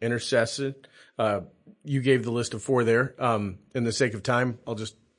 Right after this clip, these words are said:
press rewind, go back and listen to it again. But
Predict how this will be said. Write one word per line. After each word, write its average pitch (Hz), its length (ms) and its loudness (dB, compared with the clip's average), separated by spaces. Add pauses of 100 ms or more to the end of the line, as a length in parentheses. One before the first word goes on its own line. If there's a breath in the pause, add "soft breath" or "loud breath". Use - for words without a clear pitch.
(320)
press 117 240 0
rewind, 113 360 -2
go 120 80 -2
back 113 240 0
and 113 100 -2
listen 113 180 -2
to 113 60 0
it 104 40 0
again. 139 220 4 (440 loud breath)
But 143 220 6